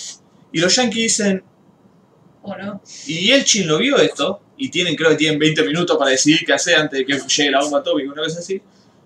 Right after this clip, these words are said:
Speaker 1: Y dice que no saben qué pasó, pero Rusia no hizo nada. Como que se quedó en el molde.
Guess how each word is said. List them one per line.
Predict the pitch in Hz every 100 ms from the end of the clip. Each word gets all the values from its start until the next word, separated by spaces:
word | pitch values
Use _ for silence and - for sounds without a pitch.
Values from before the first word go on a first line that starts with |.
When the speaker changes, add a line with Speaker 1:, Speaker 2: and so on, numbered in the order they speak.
| - _ _ - -
Speaker 1:
Y | 160
dice | 196 -
que | 147
no | 175 208
saben | 226 214 196
qué | 208
pasó, | 208 - 240 269 -
pero | 165 143 131 131 127 127 143
Rusia | 180 - 143
no |
hizo | 143 135
nada. | 123 - _ - _ _ _ _
Como | 135 131
que |
se | 127 131
quedó | 147
en | 151
el | 139
molde. | 131 120